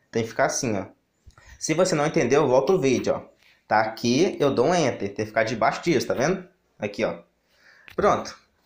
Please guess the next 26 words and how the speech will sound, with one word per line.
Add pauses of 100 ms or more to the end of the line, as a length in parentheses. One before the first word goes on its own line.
(500)
O
que
que
nós
vamos
fazer
aqui? (160)
Vamos
colocar
um
private. (320)
O
que
que
é
private?
Eu
vou
tá
falando
isso
mais
pra
frente, (120)
tá
bom?